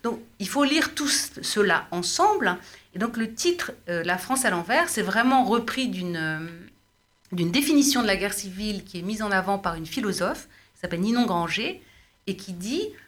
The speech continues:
euh, « La définition de la guerre civile chez les philosophes a été difficile précisément à, à,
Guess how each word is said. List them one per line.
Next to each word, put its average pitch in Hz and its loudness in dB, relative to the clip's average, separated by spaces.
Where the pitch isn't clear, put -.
euh, « 160 0
La 175 -2
définition 277 2
de 185 -4
la 170 0
guerre 190 0
civile 196 -6
chez - 0
les 202 0
philosophes 180 0
a 165 2
été 170 -6
difficile 247 0
précisément 170 -4
à, 143 -4
à, - -10